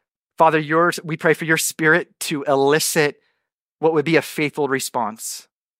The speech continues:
whether that's drawing people to yourself, deepening maturity, calling people out.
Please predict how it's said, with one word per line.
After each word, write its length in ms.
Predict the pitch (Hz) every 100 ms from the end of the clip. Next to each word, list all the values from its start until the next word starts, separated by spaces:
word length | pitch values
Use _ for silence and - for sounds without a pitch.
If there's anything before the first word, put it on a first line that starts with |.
| _ _ _ _ _ -
whether 180 | 131 135
that's 140 | 135
drawing 440 | - 143 147 160
people 260 | - 160 160
to 100 | -
yourself, 540 | 143 131 160 143 131 _ _
deepening 340 | 165 151 151 147
maturity, 600 | 127 151 139 127 131 - _ _
calling 320 | - 160 156 143
people 320 | 151 147 131
out. 340 | 135 131 131